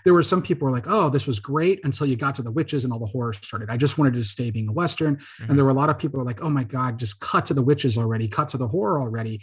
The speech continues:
Speaker 2: Mm-hmm.
Speaker 1: And they didn't want the horror. And, and, and I knew that that was gonna be a challenge. And it was something that we kind of embraced, because I personally love that. Like, I still
Speaker 2: Mm-hmm.
Speaker 1: think there's a world for where that can work. And we did,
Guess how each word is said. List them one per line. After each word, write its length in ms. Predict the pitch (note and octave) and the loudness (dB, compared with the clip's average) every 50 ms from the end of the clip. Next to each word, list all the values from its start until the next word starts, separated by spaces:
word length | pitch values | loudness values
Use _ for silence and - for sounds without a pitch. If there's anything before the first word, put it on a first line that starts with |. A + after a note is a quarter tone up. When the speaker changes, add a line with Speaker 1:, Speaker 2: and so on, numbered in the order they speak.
| - | -10
Speaker 2:
Mm-hmm. 200 | A2+ A2 G#2+ A2 | -10 -10 -8 0
Speaker 1:
And 120 | F#2+ C#3 C#3+ | 2 4 4
they 80 | C#3 | 6
didn't 220 | B2 D3 D#3 C#3 B2+ | 4 4 4 4 2
want 100 | B2+ C3 | 2 0
the 60 | E3 | -2
horror. 240 | - C#3 B3+ - A#3 | -2 0 0 2 2
And, 120 | A3+ A3 | 0 0
and, 200 | A3+ A3+ A3 G#3+ - | -2 -2 -2 -2 -2
and 220 | A3+ A3 A3 A3 - A3+ | -2 -2 -2 -2 -2 0
I 120 | C4 D4 | 2 2
knew 300 | A#3+ F3 E3+ F#3 F#3 F3 | 4 2 2 0 0 -2
that 140 | D3 C#3 - | -2 -4 -4
that 160 | D3 A#2+ C#3+ | -6 -6 -6
was 100 | C#3+ - | -8 -4
gonna 160 | - C#3 B2 | -2 -2 -2
be 140 | A#2 A#2+ A#2 | -2 -2 -4
a 20 | |
challenge. 640 | G#2 - C#3 D#3 C#3+ B2 A2+ A2+ A2+ A2+ - - - _ _ | -4 -2 0 0 0 0 -2 -6 -6 -8 -8 -12 -14 _ _
And 120 | D#3+ C#3 C#3+ | 2 4 6
it 40 | |
was 140 | D3 C#3+ - | 6 4 4
something 220 | - D3 C3+ C#3+ C3 | 2 2 2 2 0
that 100 | - - | 0 0
we 100 | C#3 A#2+ | -2 -2
kind 180 | - C3+ B2 | -2 -2 -2
of 40 | A#2+ | -2
embraced, 300 | G#2+ - F#3+ D#3+ - - | 0 0 -2 -2 -2 -2
because 180 | C3+ - B2+ - - | -2 -2 -2 0 0
I 140 | F3 G#3 G3+ | 0 0 -2
personally 640 | G3+ - - F3+ F3 - - - D3 B2 B2 A#2 A2 | -2 -4 -6 -6 -6 -6 -6 -6 -4 -4 -4 -4 -2
love 260 | A2+ B2+ B2+ A2 G2+ | -2 -2 -2 -2 -4
that. 200 | G2+ G2 - - - - | -6 -8 -10 -10 -8 -8
Like, 120 | B2+ G#2 B2 | -6 -4 -2
I 60 | B2+ | -4
still 260 | B2+ - - - C#3+ B2+ | -4 -2 -2 -2 -2 0
Speaker 2:
Mm-hmm. 80 | - C3+ | 0 0
Speaker 1:
think 240 | C3 A#2+ A2 - - _ _ - - - - _ _ _ _ _ _ | 0 0 0 -4 -10 _ _ -20 -20 -20 -20 _ _ _ _ _ _
there's 260 | C#3+ C3+ C3 B2 G#2 - - | 4 4 4 4 2 -2 -4
a 60 | D3+ | -4
world 340 | C3 B2+ A#2+ B2 B2+ B2+ B2 | -2 0 2 2 0 0 -2
for 120 | - B2+ | -4 -6
where 80 | A#2+ A#2 | -6 -4
that 140 | A#2 A2+ G#2 | -6 -6 -6
can 140 | - A#2+ C3 | -4 -4 0
work. 240 | E3 F#3+ E3+ - - - | 2 2 2 0 0 0
And 140 | D#3+ C#3+ C#3 | 2 4 4
we 100 | C#3+ C3+ | 4 4
did, 240 | D3 G#3+ F#3 D#3+ | 4 2 2 0